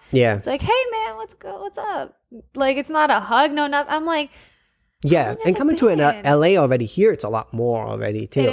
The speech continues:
Speaker 2: is. It is.
Speaker 1: Like, I've hugged more guys in L A than I ever have in my life in Germany, probably.
Speaker 2: <laughs> Well, oh, there
Speaker 1: You know,
Speaker 2: you
Speaker 1: and
Speaker 2: go.
Speaker 1: I, yeah, that's just
Speaker 2: <laughs> But it's just a culture thing.
Speaker 1: Yeah,
Speaker 2: It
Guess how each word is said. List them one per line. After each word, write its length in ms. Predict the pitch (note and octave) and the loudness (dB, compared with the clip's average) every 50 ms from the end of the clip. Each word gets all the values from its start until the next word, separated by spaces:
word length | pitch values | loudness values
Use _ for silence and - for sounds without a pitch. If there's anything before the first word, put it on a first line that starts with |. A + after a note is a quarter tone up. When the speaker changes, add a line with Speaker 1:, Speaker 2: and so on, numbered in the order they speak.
| B3+ A#3 G#3+ G3 | 0 -4 -8 -10
Speaker 2:
is. 320 | F#3 - - - - - _ _ _ | -12 -16 -18 -20 -20 -20 _ _ _
It 80 | A3 A3 | -8 -4
is. 60 | G#3+ G3 | -2 0
Speaker 1:
Like, 240 | B2+ C3 B2+ - | 2 2 0 0
I've 180 | C3+ D3 D#3+ D3+ | 0 0 0 0
hugged 300 | C#3+ D#3 E3 D#3 D3+ - | 2 2 0 0 0 0
more 380 | D3 D3 D3 C#3+ C#3 C3+ B2+ A2+ - _ _ _ _ _ _ _ _ _ - - _ _ | 0 2 4 4 2 2 0 -2 -8 _ _ _ _ _ _ _ _ _ -20 -20 _ _
guys 320 | - C#3 C3+ D3+ D#3+ D3+ C3 | 0 2 4 4 4 4 4
in 100 | C#3 C3+ | 4 4
L 160 | B2+ A#2+ B2+ | 4 4 4
A 240 | D3 D#3 C#3 B2 A#2 | 4 4 4 4 2
than 160 | A2+ A#2+ B2 | 2 2 0
I 140 | B2 B2+ B2 | 0 0 0
ever 180 | A#2+ A#2+ B2+ | 0 2 2
have 160 | B2 B2 A#2 B2 | 2 2 2 2
in 80 | B2 | 2
my 80 | B2 B2+ | 2 2
life 220 | B2+ B2 B2 - - | 2 2 2 0 0
in 60 | G2+ | 2
Germany, 300 | D3+ G3+ A3+ D#3 A2+ A2 | 2 2 2 2 0 0
probably. 360 | - A#2+ G#2+ G2+ G2 G2+ - - | 0 -2 -2 -2 -2 -4 -4 -4
Speaker 2:
<laughs> 40 | D#4 - - D#4 D#4+ - - D#4 D4+ C4 - - G#4+ - - - - - - - _ _ - | -6 -4 -2 -4 -4 -2 -2 -2 -4 -4 -4 -8 -12 -8 -6 -6 -6 -8 -10 -16 _ _ -4
Well, 380 | C4 C4+ D4+ F#4 F4+ - - - | -2 -2 -2 -2 -4 -8 -14 -20
oh, 200 | A3+ A#3+ D#4 E4 A#3+ | -20 -20 -18 -6 -2
there 60 | E3 | 0
Speaker 1:
You 40 | D#3+ | 2
know, 120 | D#3 D3+ D3+ | 2 4 4
Speaker 2:
you 40 | E3 | 4
Speaker 1:
and 120 | F3+ F#3 F#3 | 4 4 2
Speaker 2:
go. 260 | F3+ F3 F3+ F3+ - | 2 0 -2 -6 -10
Speaker 1:
I, 60 | - F#3 - | -12 -12 -8
yeah, 260 | D#3+ E3 G#3+ B3 - G3+ | -4 -2 -2 0 0 0
that's 260 | C#3 C3+ C3 - - | 0 0 -2 -4 -8
just 160 | D#3+ - - _ _ _ _ _ _ | -10 -12 -12 _ _ _ _ _ _
Speaker 2:
<laughs> 300 | _ _ _ _ _ _ | _ _ _ _ _ _
But 100 | G#4 A4+ | -8 -6
it's 200 | A#4 A4+ - - | -6 -6 -8 -10
just 180 | A#4 A4 - F#4+ | -10 -10 -8 -10
a 40 | E4 | -12
culture 460 | - - G#3 F#3+ G3 - G#3 F#3+ F#3+ | -12 -12 -12 -12 -12 -12 -14 -14 -14
thing. 400 | F3+ - F#3 F#3 F#3 F#3 F#3 G3+ A3 | -16 -18 -20 -20 -20 -20 -20 -12 -2
Speaker 1:
Yeah, 320 | D#3+ F3 A3 A#3 C3+ - A2 | 0 2 2 2 0 -4 -8
Speaker 2:
It 60 | A#2+ | -14